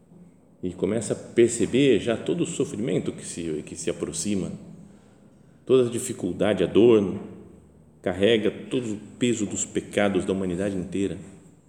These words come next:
E pede aos discípulos, a,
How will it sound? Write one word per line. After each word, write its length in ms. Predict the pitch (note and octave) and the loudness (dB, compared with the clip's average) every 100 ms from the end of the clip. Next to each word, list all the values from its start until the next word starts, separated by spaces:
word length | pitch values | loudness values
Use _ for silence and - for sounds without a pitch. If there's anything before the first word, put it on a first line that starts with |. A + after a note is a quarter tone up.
| _ _ _ _ - - _ - _ _ _ _ _ _ _ _ _ _ _ _ _ _ - - - | _ _ _ _ -20 -20 _ -20 _ _ _ _ _ _ _ _ _ _ _ _ _ _ -20 -16 -12
E 40 | |
pede 460 | - G2 A2 G2 F2 | 2 6 6 4 0
aos 160 | E2+ | -2
discípulos, 560 | F2 - D#2+ D#2+ E2+ | -6 -4 -2 -2 -2
a, 80 | D#2+ | -4